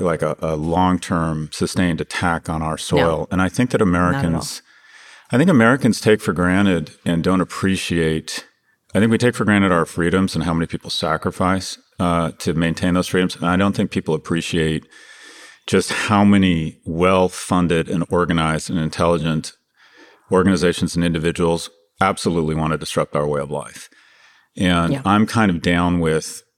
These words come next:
Speaker 1: uh, a pretty broad license. I, I know a lot of people in our security
Speaker 2: Mm.
Speaker 1: apparatus, I find in
Speaker 2: Mm-mm.
Speaker 1: general, they're
Speaker 2: Mm-mm.
Speaker 1: very good people who are patriotic. What I'd like to see, what I always want to see, is a lot of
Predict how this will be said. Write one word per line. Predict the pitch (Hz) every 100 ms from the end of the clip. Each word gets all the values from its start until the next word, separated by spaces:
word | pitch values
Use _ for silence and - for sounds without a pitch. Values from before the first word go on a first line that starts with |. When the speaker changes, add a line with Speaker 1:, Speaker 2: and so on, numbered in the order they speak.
| _
Speaker 1:
uh, | 85 80 73 -
a | - 80
pretty | 71 - - 107
broad | 82 85 80 80 82 80
license. | 80 78 85 87 87 80 - -
I, | 87 90 98
I |
know | 104 107
a |
lot | 101
of | 95
people | 104 95
in | 92
our |
security | 90 - - - - 90
Speaker 2:
Mm. | 87
Speaker 1:
apparatus, | 85 110 85 85 85 -
I | 80
find | - 80
in | 78
Speaker 2:
Mm-mm. |
Speaker 1:
general, | 82 82 78
they're | 69
Speaker 2:
Mm-mm. | 71 80 69
Speaker 1:
very | 90 87 82 80 78 - _ - - _
good | 95 92
people | - 90 95
who | 80
are | 78
patriotic. | - 85 - 80 80 80 90
What | 85
I'd | 85 80
like | 90 -
to | 98
see, | - 92
what | 85 76
I | 73
always | 92 110
want | 85
to | 85
see, | - 82
is | 76
a | 78
lot | 80 80
of | 80